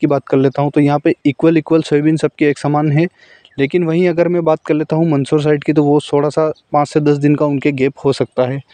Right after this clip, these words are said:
क्योंकि इस बार जो है पानी शुरुआत से कहीं-कहीं बुआई कर दी थी सोयाबीन की फसल की और कहीं-कहीं late बुआई की थी, तो ज़्यादा फ़र्क नहीं है, पाँच से सात दिन का फ़र्क है। और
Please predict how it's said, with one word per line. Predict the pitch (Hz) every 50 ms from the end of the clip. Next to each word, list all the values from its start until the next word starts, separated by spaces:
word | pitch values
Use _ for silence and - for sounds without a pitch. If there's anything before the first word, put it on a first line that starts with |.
| - - - - _ _ -
क्योंकि | 143 147 160 170
इस | 156 143
बार | 147 156 165 170
जो | 165 170 165
है | 165 175
पानी | - - 151 143 151 165 170 170 160 - _ -
शुरुआत | - - - 143 147 160 165 -
से | - 170 160
कहीं-कहीं | - 151 151 156 156 160 160 165 170 175 170
बुआई | - 143 139 143 156 160 156
कर | - 156 147
दी | 147 160 156
थी | 156 170
सोयाबीन | - 151 143 147 143 151 151
की | 147 156
फसल | 151 147 - - 156
की | 143 143 156
और | 151 151
कहीं-कहीं | - 147 143 143 - 156 151 151
late | 143 135 131 131 135
बुआई | 139 135 135 139 139
की | 135 139 131
थी, | - 151 156 - - - - - - _ _ _ -
तो | - 160
ज़्यादा | 151 143 139 139 156 170 175 180 180
फ़र्क | - - - 151 160 156
नहीं | 170 175 175 175 170
है, | 175
पाँच | 170 - 151 147 143
से | - - 156
सात | - - 147 143
दिन | 143 147 156
का | 147 156
फ़र्क | 139 143 143 151 143 -
है। | 156 165 - _ _ - - - _ _ _ _ - - _ _ - _ _ _ _ _ _ _ _ _ _ _ _ _ _ _ _ _ _ _ _ _ _ _ _ _ _ _ _ _ - -
और | 147 156 156